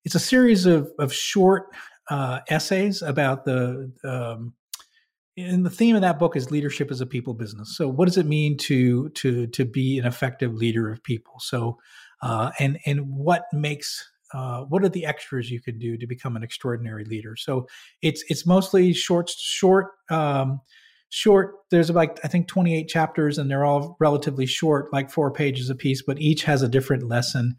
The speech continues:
uh, that we talk about in terms of what, that, that, that,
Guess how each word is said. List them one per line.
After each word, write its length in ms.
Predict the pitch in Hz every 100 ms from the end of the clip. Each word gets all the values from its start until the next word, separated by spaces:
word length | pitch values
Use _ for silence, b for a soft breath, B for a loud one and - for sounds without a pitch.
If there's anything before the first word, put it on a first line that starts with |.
| B B B -
uh, 180 | 117 117
that 120 | 120
we 100 | 120
talk 280 | 120 127 123
about 360 | 120 117 113
in 100 | 117
terms 260 | 120 123 113
of 140 | 120
what, 120 | 127 127 -
that, 220 | 120 120
that, 100 | 127 120 135 - _ -
that, 140 | 139